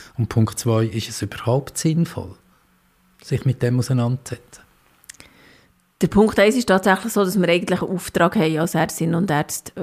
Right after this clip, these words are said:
Speaker 2: eure nächsten Angehörigen danach zu fragen und man die Möglichkeit hat, technisch quasi, wie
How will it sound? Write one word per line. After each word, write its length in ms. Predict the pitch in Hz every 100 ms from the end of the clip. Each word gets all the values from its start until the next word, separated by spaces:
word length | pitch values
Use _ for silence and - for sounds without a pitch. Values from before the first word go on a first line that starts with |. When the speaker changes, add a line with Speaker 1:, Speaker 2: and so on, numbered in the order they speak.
| -
Speaker 2:
eure 160 | 175
nächsten 500 | 170 165 165 151 - 143
Angehörigen 520 | 160 185 175 175 196
danach 280 | 151 139 170
zu 80 | -
fragen 540 | 165 143 190 - 208 - - - -
und 180 | 170 165
man 180 | 170 165
die 60 | -
Möglichkeit 640 | 180 185 - 175 175 -
hat, 380 | 202 175 - - - -
technisch 480 | 180 175 - 175 -
quasi, 320 | 160 170 160
wie 140 | 156